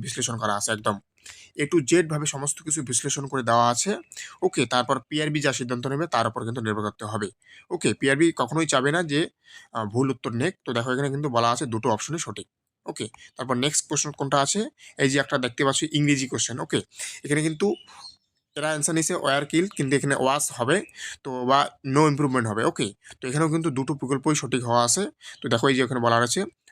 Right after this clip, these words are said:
both option is correct। হ্যাঁ, তো এইভাবে কিন্তু দেওয়া আছে। তো আমি আবারও বলছি, তোমরা যদি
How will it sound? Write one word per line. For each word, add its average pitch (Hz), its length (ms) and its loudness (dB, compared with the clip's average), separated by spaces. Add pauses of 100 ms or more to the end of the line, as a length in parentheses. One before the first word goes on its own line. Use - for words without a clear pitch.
(140)
both 147 240 2
option 135 260 -4
is - 140 0
correct। 107 280 -2 (200)
হ্যাঁ, 170 240 4 (2000)
তো - 80 -6
এইভাবে 147 220 2
কিন্তু 160 180 0
দেওয়া 135 260 6
আছে। - 180 0
তো 156 100 4 (180)
আমি 147 200 4
আবারও 147 300 2
বলছি, 156 380 0
তোমরা 147 240 0
যদি 147 100 -4